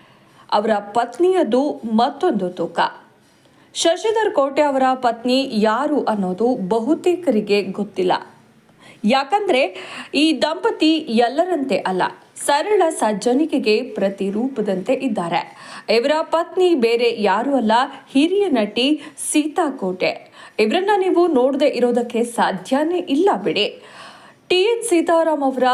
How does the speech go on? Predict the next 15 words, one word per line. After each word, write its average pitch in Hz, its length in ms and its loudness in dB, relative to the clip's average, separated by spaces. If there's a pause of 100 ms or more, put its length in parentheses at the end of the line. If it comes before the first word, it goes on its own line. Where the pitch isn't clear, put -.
(140)
ಧಾರಾವಾಹಿಯನ್ನ 247 840 0 (160)
ನೋಡೋರ್ಗಂತೂ 285 960 2
ಮರೆಯೋಕೆ 254 720 0
ಸಾಧ್ಯನೇ 196 760 -2
ಇಲ್ಲ. 196 160 0 (840)
ಕನ್ನಡ 359 380 0 (160)
ಕಿರುತೆರೆ 285 400 0
ಲೋಕದ 233 400 0 (160)
ಬೆಸ್ಟ್ 208 680 -2
ದಂಪತಿಯ 220 560 0 (420)
ಒಂದಷ್ಟು 320 760 0
ಇಂಟ್ರೆಸ್ಟಿಂಗ್ 262 720 0
ವಿಷಯಗಳನ್ನ 285 600 2 (220)
ಹೇಳ್ತಾ 185 380 -2
ಹೋಗ್ತೀವಿ. 185 680 -2